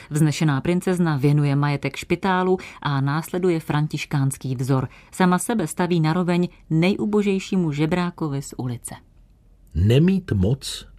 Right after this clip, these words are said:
Speaker 2: a nevlastnit majetek. No, to je v podstatě stav hodný Zenového mistra.
Speaker 1: Máš pravdu.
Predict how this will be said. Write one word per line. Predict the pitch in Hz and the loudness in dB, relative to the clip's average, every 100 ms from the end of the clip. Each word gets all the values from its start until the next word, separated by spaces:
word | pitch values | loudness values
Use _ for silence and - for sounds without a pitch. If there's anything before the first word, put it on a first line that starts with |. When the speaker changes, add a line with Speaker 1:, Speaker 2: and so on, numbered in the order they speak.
| - - - | -20 -20 -2
Speaker 2:
a | 95 | 2
nevlastnit | 92 98 113 120 - - 135 - | 2 2 0 0 -4 0 0 2
majetek. | 90 101 135 - 73 - - - _ _ _ _ | 2 4 2 0 -6 -6 -16 -20 _ _ _ _
No, | 82 | -8
to | 76 | -2
je | 92 | 0
v | 82 | 0
podstatě | - 82 - 101 - 101 92 87 - | -4 -6 -2 -4 0 0 0 -2 -4
stav | - - 101 92 80 | -12 -4 -2 -2 0
hodný | 90 87 107 | 0 2 2
Zenového | 92 101 104 101 107 | 4 4 4 4 2
mistra. | 147 - - 185 | 0 0 -2 -2
Speaker 1:
Máš | 104 135 127 | -2 -6 -8
pravdu. | - 196 156 | -10 -8 -4